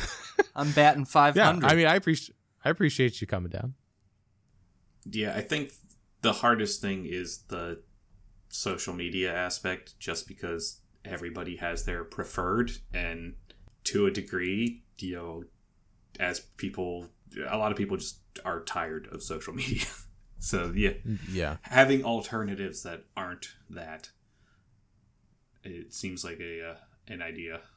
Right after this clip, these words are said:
Speaker 3: to pursue. I don't know what the right way to do that is. Um, again, maybe just a, a dedicated Discord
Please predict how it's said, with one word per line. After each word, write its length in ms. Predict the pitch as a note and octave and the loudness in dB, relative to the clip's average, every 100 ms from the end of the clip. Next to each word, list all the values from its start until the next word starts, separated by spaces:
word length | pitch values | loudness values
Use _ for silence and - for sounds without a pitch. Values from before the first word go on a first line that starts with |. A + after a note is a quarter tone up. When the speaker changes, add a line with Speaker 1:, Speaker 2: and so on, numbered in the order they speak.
| _ _ _ | _ _ _
Speaker 3:
to 240 | - E2+ - _ _ - | -14 -14 -16 _ _ -14
pursue. 400 | - - F#2 E2 | -10 -8 -8 -8
I 60 | |
don't 120 | F2+ E2 | -10 -8
know 80 | E2 | -10
what 140 | E2 | -10
the 140 | F#2 - | -12 -12
right 300 | F#2 F#2+ F2+ | -8 -6 -6
way 260 | G2+ F#2+ F#2+ | -6 -4 -4
to 120 | F#2+ | -6
do 160 | F#2+ G2 | -4 -2
that 200 | G2 F#2+ | -2 -2
is. 460 | F#2+ F#2+ G2 - _ _ _ _ _ _ - | -2 -2 -4 -6 _ _ _ _ _ _ -10
Um, 400 | F#2 F2 E2 - _ - | -6 -6 -8 -16 _ -16
again, 260 | F2 F#2+ F#2 | -4 -4 0
maybe 300 | G2+ G2+ G2+ | 0 2 0
just 260 | - F#2+ | -2 -2
a, 120 | G2+ - | -4 -4
a 80 | F#2 | -4
dedicated 560 | F2+ F2+ F#2+ G2 F#2 F2+ | -4 -2 0 0 0 -2
Discord 640 | F#2+ - - F#2+ F#2+ | -2 -2 -2 -2 -2